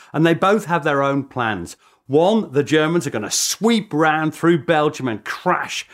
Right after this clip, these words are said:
into northern France, aiming up either side of Paris,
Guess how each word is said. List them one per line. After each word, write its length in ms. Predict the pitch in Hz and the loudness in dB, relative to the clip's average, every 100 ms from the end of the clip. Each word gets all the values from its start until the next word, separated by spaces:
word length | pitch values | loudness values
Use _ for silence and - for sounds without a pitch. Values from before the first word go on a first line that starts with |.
| - | -4
into 220 | 147 143 | -2 0
northern 400 | 143 143 127 123 | 0 0 0 -6
France, 440 | 120 131 135 139 - | -6 -4 -2 -4 -6
aiming 320 | 143 151 143 127 | -2 0 0 0
up 280 | 131 - - | -2 -4 -2
either 240 | 147 147 | -2 -2
side 300 | - 135 123 | -2 -2 -2
of 120 | 113 | -6
Paris, 420 | - 139 160 160 | -4 -2 0 -2